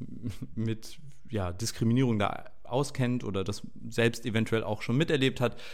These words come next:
Frauen werden doch relativ häufig da benachteiligt. Wir sehen das jetzt aktuell mit den Bestrebungen mit Frauenquoten und Ähnlichem, dass man sowas versucht, in den Griff zu bekommen. Eine,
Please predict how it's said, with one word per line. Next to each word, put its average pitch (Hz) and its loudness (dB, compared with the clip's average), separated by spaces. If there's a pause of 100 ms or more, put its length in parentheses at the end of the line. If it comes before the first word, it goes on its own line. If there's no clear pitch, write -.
Frauen 131 4
werden 120 6
doch - -2
relativ 120 0
häufig 110 0 (480)
da 95 4
benachteiligt. 127 0 (360)
Wir 107 0
sehen 104 0
das 107 -2
jetzt - -4
aktuell 104 -4
mit 95 -4
den 107 0
Bestrebungen 95 -2
mit 90 -6
Frauenquoten 135 0
und 110 -2
Ähnlichem, 107 -2
dass 98 -4
man 98 -2
sowas 98 -4 (500)
versucht, 110 -2
in 107 0
den 98 0
Griff 139 4
zu 139 2
bekommen. 110 2 (720)
Eine, 160 6